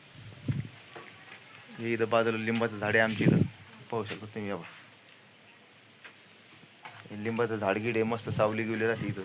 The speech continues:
एवढ्या जाग्यात. वारं गिरं सुटलेलं आहे आता चांगलं. तरी तयारी चालू असेल तुमची पण नक्कीच आम्हाला सांगा तुम्ही. आणि तुम्हाला असेच आमचे व्हिडिओ बघण्यासाठी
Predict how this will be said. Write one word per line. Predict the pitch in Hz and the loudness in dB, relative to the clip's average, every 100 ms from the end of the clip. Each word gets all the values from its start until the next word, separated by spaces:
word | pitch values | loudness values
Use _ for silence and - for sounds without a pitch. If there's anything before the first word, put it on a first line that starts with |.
| - | -6
एवढ्या | 117 101 | -4 -2
जाग्यात. | 98 98 104 - - - - - - - - - - - - - - - - - - - - - - - 453 - - - - - - 113 | 0 -2 -4 -10 -18 -16 -14 -12 -14 -14 -16 -16 -16 -18 -18 -20 -20 -20 -20 -20 -18 -18 -18 -18 -18 -18 -14 -14 -14 -14 -16 -18 -8 6
वारं | 123 127 127 | 8 10 10
गिरं | 139 | 8
सुटलेलं | 127 135 - 139 | 6 4 6 8
आहे | 127 | 8
आता | |
चांगलं. | 123 131 120 107 | 6 4 4 2
तरी | - - - - - - - - - 123 123 120 | -6 -10 -8 -10 -14 -16 -16 -10 -8 -8 -10 -6
तयारी | 123 120 | -2 -2
चालू | 120 123 123 | -2 -2 -2
असेल | 120 113 | -2 -2
तुमची | 120 117 | 0 -2
पण | 113 120 | 0 2
नक्कीच | 120 113 117 | 0 -2 -4
आम्हाला | 117 107 | -2 -2
सांगा | 107 110 113 | -2 -2 -2
तुम्ही. | 117 107 117 - - - - - - _ - - - - - - - - - | 0 -2 -2 -8 -20 -20 -20 -20 -20 _ -20 -20 -20 -20 -20 -20 -20 -20 -12
आणि | 104 | -6
तुम्हाला | 120 120 | -2 2
असेच | 120 135 123 | 2 0 -2
आमचे | 123 120 127 123 | 0 0 0 0
व्हिडिओ | 117 117 | 2 0
बघण्यासाठी | 113 113 117 113 117 | 0 0 -2 -4 -4